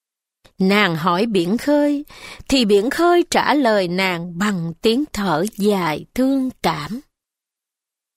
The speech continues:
Còn đất đen thì im lặng nhìn nàng,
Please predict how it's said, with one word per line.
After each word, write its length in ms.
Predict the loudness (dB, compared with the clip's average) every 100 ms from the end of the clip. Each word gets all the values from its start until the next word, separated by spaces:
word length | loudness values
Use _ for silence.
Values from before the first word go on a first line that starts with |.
| _ -20 -18 0
Còn 400 | 4 4 2 0
đất 140 | -2 -2 -2
đen 400 | 0 2 0 -4 -10 -16 -2
thì 160 | -2 2
im 440 | 4 4 4 4
lặng 480 | 4 2 0 0 2
nhìn 520 | 2 2 0 -2 0
nàng, 380 | 0 0 -4